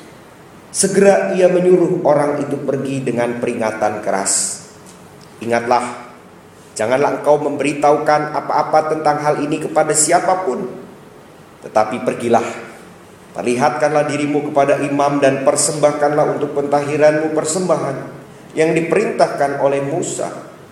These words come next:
sebagai bukti bagi mereka." Tetapi orang itu pergi memberitakan peristiwa itu dan menyebarkannya kemana-mana, sehingga Yesus tidak dapat lagi terang-terangan masuk ke dalam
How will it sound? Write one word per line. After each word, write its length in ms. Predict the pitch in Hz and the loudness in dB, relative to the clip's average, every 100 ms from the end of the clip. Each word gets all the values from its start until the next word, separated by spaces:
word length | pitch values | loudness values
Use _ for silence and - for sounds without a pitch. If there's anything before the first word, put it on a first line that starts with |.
| - | -20
sebagai 560 | - - 139 135 139 135 | -10 -4 0 0 0 -2
bukti 560 | 139 - 139 127 - | -4 -6 -6 -6 -8
bagi 240 | 113 113 113 | -8 -8 -8
mereka." 640 | 101 104 - 101 101 - - - - - - - - - - - - - - | -8 -8 -10 -12 -14 -18 -20 -20 -20 -20 -20 -20 -20 -20 -20 -20 -20 -20 -18
Tetapi 320 | - 95 - - | -6 -4 -4 -2
orang 320 | 107 107 107 110 | -2 -2 -4 -8
itu 160 | 110 - | -10 -6
pergi 400 | 113 - 120 117 | -6 -6 -6 -6
memberitakan 880 | 113 104 127 - 143 131 131 131 127 | -4 -6 -6 -4 -4 -2 -2 -4 -4
peristiwa 480 | 135 131 127 123 120 | -4 -4 -2 0 0
itu 480 | - 131 123 - - - - - | -2 -6 -6 -10 -14 -18 -12 0
dan 400 | 165 226 226 233 | 4 4 2 0
menyebarkannya 960 | 226 175 214 208 - 196 196 180 147 | 2 4 4 2 0 -2 -2 -4 -4
kemana-mana, 720 | 127 135 139 131 127 120 120 - - - - - - | -4 -2 -2 -4 -6 -8 -10 -14 -18 -20 -20 -20 -12
sehingga 400 | - 139 131 131 | -6 -2 2 2
Yesus 400 | 131 131 127 131 123 | 2 0 -2 -4 -2
tidak 240 | 117 113 | 0 0
dapat 400 | 117 113 113 - | 0 0 -2 -4
lagi 240 | 113 113 110 | -6 -6 -8
terang-terangan 720 | 113 107 104 107 113 110 110 104 | -4 -4 -4 -4 -2 -2 -4 -4
masuk 400 | 104 - 101 - | -6 -6 -8 -8
ke 40 | |
dalam 320 | 95 95 90 | -4 -4 -4